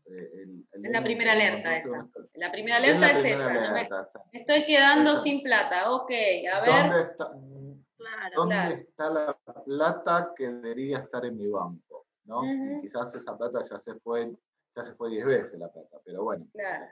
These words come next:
Speaker 1: Eh, esto lo que trae aparejado es que en vez de, en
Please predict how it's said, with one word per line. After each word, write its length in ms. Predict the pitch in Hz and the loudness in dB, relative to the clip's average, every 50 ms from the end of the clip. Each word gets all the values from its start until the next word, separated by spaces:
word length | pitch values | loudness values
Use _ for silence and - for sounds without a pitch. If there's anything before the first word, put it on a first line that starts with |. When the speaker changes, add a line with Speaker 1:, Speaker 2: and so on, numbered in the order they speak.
| _ _ - | _ _ -12
Speaker 1:
Eh, 400 | 107 107 107 107 107 107 104 101 101 - - _ _ _ _ _ _ _ _ _ _ _ - - _ _ _ _ _ _ _ _ _ _ _ _ _ _ _ _ _ - | -10 -8 -6 -6 -6 -6 -8 -10 -10 -16 -20 _ _ _ _ _ _ _ _ _ _ _ -20 -20 _ _ _ _ _ _ _ _ _ _ _ _ _ _ _ _ _ -12
esto 360 | 156 165 160 - 190 175 160 | -12 -12 -8 -6 -4 -2 -2
lo 180 | 147 143 135 | 0 -2 -2
que 100 | 127 127 | -2 -4
trae 200 | 123 143 147 147 | -4 -2 2 2
aparejado 540 | 147 - 139 127 123 123 147 151 156 160 156 | 2 2 2 -4 -4 -2 -4 -4 -2 -2 -2
es 200 | 143 135 135 - - | -2 -2 -6 -8 -12
que 300 | 120 117 123 135 139 147 | -10 -8 -4 -4 -2 -4
en 580 | 143 139 143 - _ _ - _ _ 101 101 104 | -4 -8 -12 -16 _ _ -20 _ _ -20 -12 -12
vez 180 | 123 123 120 | -10 -10 -6
de, 200 | 123 123 120 120 117 | -4 -4 -2 -2 -4
en 180 | 101 92 - | -6 -8 -16